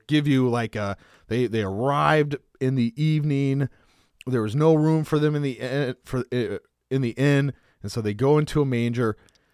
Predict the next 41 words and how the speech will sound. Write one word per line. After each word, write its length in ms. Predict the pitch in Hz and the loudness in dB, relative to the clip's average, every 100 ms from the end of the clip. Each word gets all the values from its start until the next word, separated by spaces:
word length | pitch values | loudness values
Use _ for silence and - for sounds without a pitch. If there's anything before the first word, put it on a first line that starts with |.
| _ _ - | _ _ -8
and 160 | 113 | -4
that 180 | 131 135 | 0 0
is 100 | 120 | 0
where 120 | 120 | -2
Jesus 360 | 110 120 110 107 | -2 -2 -4 -6
is 120 | 101 | -8
born 340 | - 113 113 98 | -4 -2 -2 -4
later 260 | 101 98 | -4 -4
that 200 | 92 90 | -6 -6
night. 300 | 90 80 - | -8 -10 -12
So 180 | - 110 | -10 -2
that's 240 | 123 202 - | 2 0 -2
kind 460 | - - 160 156 | -10 -12 -10 -6
of 100 | 160 | -4
how 320 | 139 143 135 | -4 -2 0
a 80 | 123 | 0
lot 240 | 117 123 123 | 0 0 0
of 220 | 117 104 | 0 -2
the 340 | 104 101 92 - _ _ _ | -2 -2 -4 -10 _ _ _
stories 560 | - - 143 131 117 - | -10 2 4 4 2 -2
take 280 | - 113 - | -4 -4 -4
on 280 | 92 101 143 | -4 -2 -2
this 240 | 160 - - | -4 -6 -10
passage, 480 | - 151 156 185 180 - _ _ _ _ | -6 -4 -4 -6 -6 -14 _ _ _ _
but 120 | 226 | 2
we 160 | 240 285 | 4 4
could 180 | 240 196 | 2 0
say 240 | - 131 | 0 0
that 280 | 139 131 - - | 0 0 -4 -4
this 220 | 254 - | -4 -2
was 100 | 214 | -2
probably 460 | - 151 147 131 | 2 2 2 0
done 240 | 123 120 127 | 0 0 0
over 220 | 120 117 | 0 -2
the 60 | 113 | -2
course 300 | 123 117 - | -2 -4 -4
of 100 | 123 | -4
a 60 | |
week 300 | 104 104 98 | -2 -2 -4
or 80 | 90 | -8
two, 300 | - 90 101 | -8 -8 -8